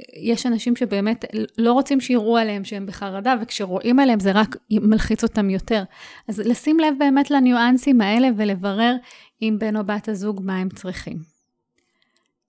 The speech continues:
זה קשה. שוב, כי אמרתי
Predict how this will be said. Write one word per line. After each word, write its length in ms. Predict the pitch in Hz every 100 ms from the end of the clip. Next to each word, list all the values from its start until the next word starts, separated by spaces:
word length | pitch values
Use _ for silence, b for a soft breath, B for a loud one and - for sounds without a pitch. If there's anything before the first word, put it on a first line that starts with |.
| _ _ _ _
זה 120 | - 214
קשה. 360 | 262 - 220 190 _ _ _ _ _ -
שוב, 260 | 277 277 254
כי 180 | - 233
אמרתי 420 | 277 339 320